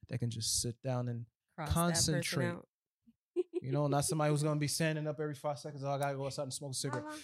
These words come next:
Speaker 1: Oh, I gotta go." No, it's 'cause you're
Speaker 3: Mama
Speaker 1: breaking
Speaker 3: is
Speaker 1: the
Speaker 3: gonna take
Speaker 1: connection.
Speaker 2: Got you.
Speaker 1: You
Speaker 3: Mm-hmm.
Speaker 1: understand? So let's go there first. Second, of course, you want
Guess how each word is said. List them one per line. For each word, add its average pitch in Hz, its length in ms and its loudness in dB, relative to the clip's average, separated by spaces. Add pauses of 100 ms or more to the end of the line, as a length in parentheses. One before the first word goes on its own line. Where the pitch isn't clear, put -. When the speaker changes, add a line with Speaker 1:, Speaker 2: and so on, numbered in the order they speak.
(140)
Speaker 1:
Oh, 147 80 -4
I 151 120 -2
gotta 143 180 -4
go." 143 100 -2
No, 143 340 0
it's 131 280 -8 (160)
'cause 127 160 0
you're 120 180 0
Speaker 3:
Mama 131 180 4
Speaker 1:
breaking 311 180 2
Speaker 3:
is - 60 2
Speaker 1:
the 262 60 2
Speaker 3:
gonna 262 140 2
take 254 60 0
Speaker 1:
connection. 202 440 0 (720)
Speaker 2:
Got 165 500 -2
you. 147 100 -2
Speaker 1:
You 143 140 4
Speaker 3:
Mm-hmm. 135 100 4
Speaker 1:
understand? 139 420 4
So 135 120 0
let's 131 160 0
go 131 200 -4
there 127 160 -4
first. - 440 -10
Second, 170 480 -2
of 196 180 -8
course, 175 340 -4
you 180 120 -4
want 165 220 -4